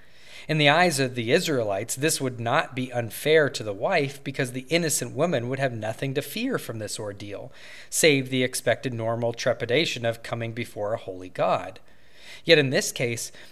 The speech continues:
though she was to come humbly before God with offering in hand, she could be assured that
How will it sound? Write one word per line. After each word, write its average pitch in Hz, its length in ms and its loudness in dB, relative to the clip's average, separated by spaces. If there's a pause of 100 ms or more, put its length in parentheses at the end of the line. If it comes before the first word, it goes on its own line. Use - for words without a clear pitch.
(120)
though 143 260 6
she - 160 0
was 139 200 0
to - 80 -6
come 110 240 -4
humbly 214 500 4
before 110 380 -4
God 107 280 -2
with 110 240 -8
offering 127 460 2
in 98 100 -12
hand, 104 580 -4 (340)
she - 180 4
could 170 180 -4
be 127 120 -2
assured 131 600 0
that 117 320 -2